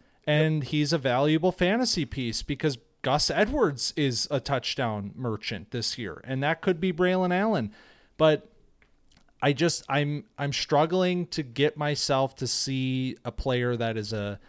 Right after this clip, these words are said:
Speaker 1: a game changer that comes into an N F L offense and commands attention and touches at the running back position. I just don't know if that's him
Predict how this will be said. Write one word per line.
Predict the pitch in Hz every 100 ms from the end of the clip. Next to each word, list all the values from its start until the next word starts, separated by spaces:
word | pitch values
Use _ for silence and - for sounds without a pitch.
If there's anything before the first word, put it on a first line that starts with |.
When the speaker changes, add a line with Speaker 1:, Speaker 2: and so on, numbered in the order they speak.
| - -
Speaker 1:
a | 123
game | 110 143 151 165
changer | 156 - 160 160 143 156 156 151 - _
that | 131 123 -
comes | - 156 165 143
into | 156 151 147
an | 139
N | 135
F | 139
L | 143 127
offense | 127 131 135 131 131
and | - 131
commands | - - 120 120 123 127 123 113
attention | 120 - 139 143 - 151 135 135 135 - _ _ _
and | 120 110
touches | - 143 - 139 131 117
at | 131 127
the | 135
running | 123 127 120
back | 123 123 -
position. | 113 120 - 147 143
I | - 131
just | 113 143 - -
don't | 123 131
know | 123 123
if | 127
that's | 139 139 -
him | 185